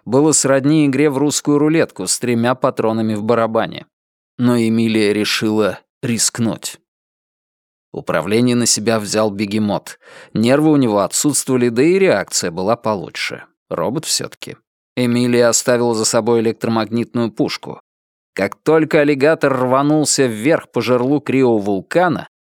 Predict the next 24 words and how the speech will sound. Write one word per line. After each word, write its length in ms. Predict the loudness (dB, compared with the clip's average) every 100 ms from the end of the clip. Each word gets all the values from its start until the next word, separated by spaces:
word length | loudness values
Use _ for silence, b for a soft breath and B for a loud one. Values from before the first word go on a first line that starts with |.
| _
пиратская 560 | -2 0 2 0 0 2
яхта 400 | 4 2 2 0
во 160 | 0 -2
второй 580 | -2 -2 0 0 0
раз 320 | 2 0 0 0
устремилась 640 | -2 0 0 0 0 0
в 60 | -2
атаку. 540 | -2 -2 -6 -8 -16 -18 _ _ _
Крутясь 500 | -2 -2 2 2 2
пьяным 520 | -2 0 2 4 2
шершнем 560 | 0 0 0 0 0 0
между 340 | 2 0 0
танцующими 680 | 0 0 0 2 2 2 0
пучками 560 | 0 -2 0 0 0 2
лучей, 560 | 0 -2 0 0 0 B B B
она 260 | -2 2 2
открыла 400 | 0 0 2 4
ураганный 880 | 4 4 2 0 2 2 4 2 2
огонь 300 | 2 0 2
с 120 | 0
расстояния 680 | 0 -2 0 0 2 2 0
всего 400 | -2 -2 0 0
двадцать 640 | 0 0 0 -2 -6 -8
километров. 840 | -4 -2 -2 -4 -6 -8 -12 -16